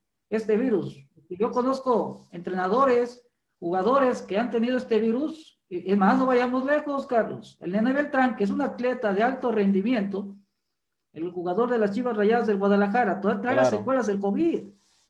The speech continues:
Speaker 2: Así
Speaker 1: O sea, le
Speaker 2: es.
Speaker 1: cuesta trabajo todavía agarrar el ritmo, y estamos hablando de un atleta de alto rendimiento, y vemos que también este virus cobra factura si no te cuidaste. O sea, a mí me extraña,
Speaker 2: Exactamente, exactamente.
Speaker 1: no me extraña, simplemente a mí me sorprendió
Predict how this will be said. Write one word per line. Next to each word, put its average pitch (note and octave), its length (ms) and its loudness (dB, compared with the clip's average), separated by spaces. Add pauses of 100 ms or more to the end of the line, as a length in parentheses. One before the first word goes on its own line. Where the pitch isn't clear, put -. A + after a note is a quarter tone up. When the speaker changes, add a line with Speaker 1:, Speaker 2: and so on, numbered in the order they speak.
(140)
Speaker 2:
Así A#2+ 300 -6
Speaker 1:
O - 40 -2
sea, G#3 80 2
le G#3 80 -2
Speaker 2:
es. G3+ 80 -6
Speaker 1:
cuesta C#4 300 0
trabajo C4 500 2
todavía C#4 380 2
agarrar C4 360 0
el A#3+ 60 -2
ritmo, B3 640 0
y F#3+ 60 -4
estamos C4 260 -2
hablando C4+ 280 0
de B3 80 -2
un C#4 120 -2
atleta C4+ 600 0 (500)
de G3+ 160 2
alto C4+ 240 2
rendimiento, G#3 540 2
y F3+ 60 2
vemos D#4+ 600 -2
que G3+ 80 -2
también A3 380 2
este A3+ 240 0
virus A#3 300 -2
cobra A#3 280 0
factura A#3+ 480 0
si E3 140 -8
no F3 140 -10
te G3+ 120 -6
cuidaste. G#3+ 560 -2
O - 20 -20
sea, F3 120 -10
a F3+ 40 -4
mí G3 60 -2
me B3 60 2
extraña, A#3+ 540 2
Speaker 2:
Exactamente, E3+ 180 -6 (220)
exactamente. - 440 -8
Speaker 1:
no D#4 80 4
me E4+ 80 6
extraña, B3 540 2
simplemente C#4 560 0
a - 20 2
mí C4+ 100 0
me D4 160 2
sorprendió G#3 1040 0